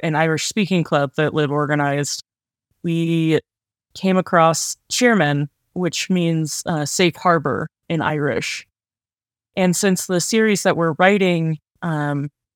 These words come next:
we really want it to be kind of that community building and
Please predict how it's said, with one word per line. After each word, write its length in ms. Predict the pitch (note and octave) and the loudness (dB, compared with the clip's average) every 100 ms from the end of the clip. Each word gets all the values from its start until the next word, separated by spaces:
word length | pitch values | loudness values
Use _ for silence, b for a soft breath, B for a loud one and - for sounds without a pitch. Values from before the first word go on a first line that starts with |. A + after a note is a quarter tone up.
| _ _ _ _ _ _ - | _ _ _ _ _ _ -2
we 120 | G3 | 2
really 240 | F3 F3 | 4 4
want 240 | E3+ D#3+ D#3+ | 2 2 0
it 100 | - | -2
to 140 | - | -6
be 720 | C#3+ E3 E3+ E3+ D#3+ D#3 D3 C3 _ | -4 -2 0 0 0 -2 -2 -6 _
kind 180 | - F3 | -2 0
of 60 | D3+ | 2
that 160 | E3 - | 0 0
community 440 | F3+ D#3+ D#3+ D#3 | 0 0 2 0
building 640 | C#3 D3+ D3+ D#3 D3 D3 C#3+ | 2 2 4 4 4 2 0
and 680 | - D3+ D3 D3 C#3 C3+ | 0 0 2 0 -2 -6